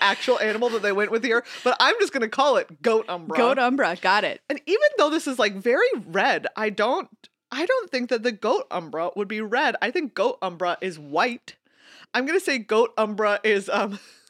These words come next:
Speaker 2: <laughs> What do you get?
Speaker 1: three and a white for an enchantment. Um,
Speaker 2: Uh-huh.
Speaker 1: and when you put it onto a creature, uh, it has the classic Umbra effect that
Speaker 2: Yep,
Speaker 1: if it would be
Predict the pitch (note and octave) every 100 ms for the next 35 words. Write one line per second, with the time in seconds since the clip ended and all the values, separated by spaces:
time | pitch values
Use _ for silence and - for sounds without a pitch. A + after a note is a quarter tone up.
0 | _ - - B3+ C#4+ A3+ A3+ B3 C4 F#4
1 | - - A#3+ - C4 D4 F4+ B4 G4+ B3
2 | G#3+ C#4 - - - _ - C#4 B3+ A#3+
3 | - - B3+ B3+ F3+ E3 A#3 - A3+ A3
4 | A3 F#3 A3 A3+ G#3+ A3 A3 - - C#4
5 | D#4 - A3 A3 A3+ B3 G3 - A3 F3+
6 | F#3+ E3 F3 - _ _ G3+ F#3 - B3+
7 | C#4 - C4 - C#4 D4 E4 - G#3+ G#3
8 | F3 F#3 F3 E3+ - F#3+ G3+ - G#3+ A3+